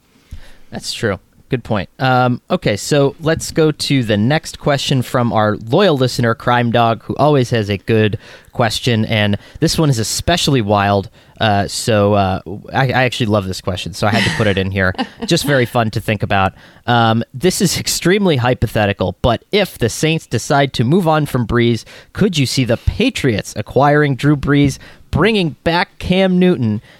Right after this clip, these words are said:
Speaker 1: and using Cam Newton as a
Speaker 2: <laughs>
Speaker 1: Taysom Hill type role? Highly unlikely, but wouldn't it be fun? Alternatively, do you think that Cam would be willing to take a Taysom Hill-like role somewhere else? Thanks. Thank you, Crime Dog.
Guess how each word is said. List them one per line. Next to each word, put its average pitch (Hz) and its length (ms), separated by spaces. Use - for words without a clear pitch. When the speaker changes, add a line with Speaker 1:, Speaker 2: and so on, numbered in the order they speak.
Speaker 1:
and 117 200
using 123 340
Cam 202 340
Newton 131 420
as 127 240
a 110 80
Speaker 2:
<laughs> - 100
Speaker 1:
Taysom 170 460
Hill 151 240
type 135 400
role? 135 380
Highly 180 300
unlikely, 143 460
but 123 200
wouldn't 156 260
it - 80
be 127 100
fun? 131 480
Alternatively, 110 800
do 147 100
you 165 120
think 135 300
that - 180
Cam 143 300
would 127 100
be 117 120
willing 117 280
to 113 100
take 254 400
a 107 100
Taysom 104 500
Hill-like 101 440
role 101 380
somewhere 101 500
else? - 480
Thanks. - 540
Thank 101 260
you, 175 80
Crime 95 300
Dog. 90 220